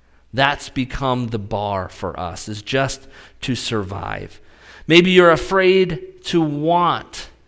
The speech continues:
an abundant life because you're afraid to get your hopes up.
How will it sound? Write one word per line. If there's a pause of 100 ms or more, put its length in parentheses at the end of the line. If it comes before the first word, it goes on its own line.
an
abundant
life (960)
because
you're
afraid
to
get
your
hopes
up.